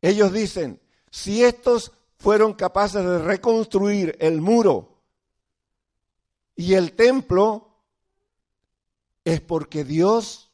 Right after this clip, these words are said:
está con ellos". Entonces, fíjense lo que el templo representa. El templo representa la presencia de Dios en medio del pueblo de Israel. Es la presencia de Dios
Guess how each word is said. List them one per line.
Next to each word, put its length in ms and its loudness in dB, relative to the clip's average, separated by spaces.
está 340 -6
con 200 -6
ellos". 420 -6
Entonces, 540 0
fíjense 600 -4
lo 200 -4
que 100 -6
el 140 -6
templo 380 -2
representa. 880 -6
El 200 -6
templo 360 2
representa 960 -8
la 260 -2
presencia 680 -6
de 140 -4
Dios 560 -2
en 220 -10
medio 340 -4
del 160 -2
pueblo 380 2
de 60 0
Israel. 600 -2
Es 140 4
la 180 4
presencia 600 -4
de 140 0
Dios 400 -2